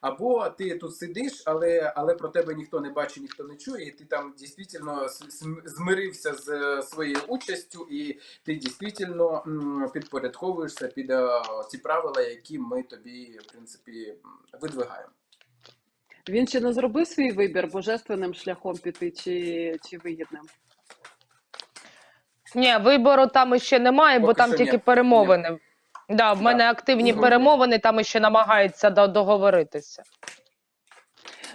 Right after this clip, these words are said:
Speaker 2: Так, друзі,
Speaker 1: Ще
Speaker 2: маю ще два
Speaker 1: вибиває свої
Speaker 2: питання з, з
Speaker 1: можливості.
Speaker 2: релігійної теми.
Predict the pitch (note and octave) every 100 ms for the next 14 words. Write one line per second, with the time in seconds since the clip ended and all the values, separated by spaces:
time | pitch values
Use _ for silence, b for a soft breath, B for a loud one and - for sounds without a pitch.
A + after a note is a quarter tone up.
0 | - G#3 F#3 G#3 G3 G#3+ C4 G3 A#3 E3+
1 | G#3+ G3 G3 - G#3 G3+ F#3+ F#3 - F#3+
2 | F#3 G3 A3+ A3+ A3+ G#3 A#3 A#3 G#3+ -
3 | B3+ C#4+ C4 D3+